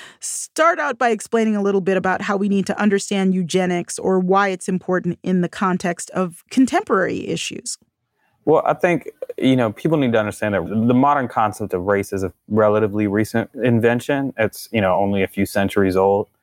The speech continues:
Speaker 2: and, y-, you know, is closely tied to economic and social agendas. In the case of Madison Grant, Grant was a old money type who was watching as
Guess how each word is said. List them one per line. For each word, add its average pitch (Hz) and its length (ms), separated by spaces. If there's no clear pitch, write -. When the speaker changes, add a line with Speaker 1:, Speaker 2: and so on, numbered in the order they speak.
Speaker 2:
and, 113 280
y-, 117 240
you 127 80
know, 104 160
is 107 240
closely 123 560
tied 92 600
to 90 580
economic 101 880
and 95 280
social 92 800
agendas. 95 800
In 110 120
the 110 60
case 113 280
of 104 60
Madison 110 420
Grant, 143 420
Grant 120 480
was 101 720
a 95 640
old 147 260
money 113 280
type 101 360
who 117 80
was 104 220
watching 110 800
as 98 600